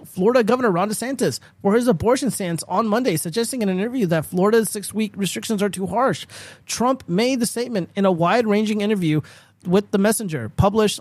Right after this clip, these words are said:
on Monday. Trump refused to elaborate on his own stance regarding abortion, however, instead claiming to have heard that pro-life voters oppose DeSantis' bill. I wonder who said that. Uh, "He has to do what he has to do," Trump said when asked about Florida's abortion rules.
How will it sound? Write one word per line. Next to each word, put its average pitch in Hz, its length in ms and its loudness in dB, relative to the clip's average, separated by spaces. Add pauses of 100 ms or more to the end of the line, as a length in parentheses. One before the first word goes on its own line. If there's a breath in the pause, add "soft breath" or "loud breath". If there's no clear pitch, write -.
on 190 220 2
Monday. 196 420 0
Trump 196 240 -4
refused 233 400 -2
to 254 100 -2
elaborate 220 460 4
on 202 160 0
his 185 220 6
own 214 240 2
stance 233 340 -2
regarding 208 340 2
abortion, 185 400 0
however, 202 300 2
instead 220 400 2 (320 loud breath)
claiming 240 400 2
to 240 140 0
have 208 140 2
heard 214 300 0
that 190 200 2
pro-life 202 440 2
voters 180 300 2
oppose 170 500 2
DeSantis' 160 640 -2
bill. 123 260 -2 (280)
I 165 60 -8
wonder 214 200 2
who 185 140 4
said 160 240 -4
that. - 240 -6 (420 loud breath)
Uh, 196 200 6
"He 247 180 0
has 240 260 2
to 262 80 -6
do 226 300 2
what 208 160 0
he 190 80 2
has 190 220 2
to 202 80 -8
do," 185 180 0
Trump 165 260 0
said 175 280 0
when 160 160 0
asked 165 260 -4
about 165 220 0
Florida's 165 280 2
abortion 160 480 0
rules. 165 220 2